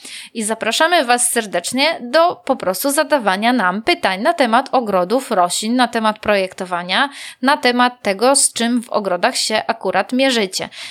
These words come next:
Myślę, że takie pytanie możecie nam na pewno wysłać, em,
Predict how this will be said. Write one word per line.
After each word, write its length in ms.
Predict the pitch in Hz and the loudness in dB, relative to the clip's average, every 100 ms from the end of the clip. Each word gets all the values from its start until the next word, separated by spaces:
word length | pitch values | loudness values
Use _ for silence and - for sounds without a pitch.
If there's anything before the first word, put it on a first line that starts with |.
| - - | -16 -4
Myślę, 280 | 285 320 339 | -2 2 2
że 120 | 294 | 2
takie 300 | 285 262 247 | 0 0 -2
pytanie 460 | 233 - 180 226 285 | -2 -2 -2 0 2
możecie 400 | 262 240 247 226 | 2 0 -2 0
nam 340 | 214 196 190 - | 0 -2 -6 -4
na 140 | 214 | -4
pewno 640 | 233 262 226 208 196 185 202 _ _ | 0 0 0 0 -2 -2 -6 _ _
wysłać, 640 | 220 233 269 254 220 220 - | -4 0 2 2 2 0 -2
em, 640 | 196 190 185 185 185 208 | 0 0 -2 -8 -14 -16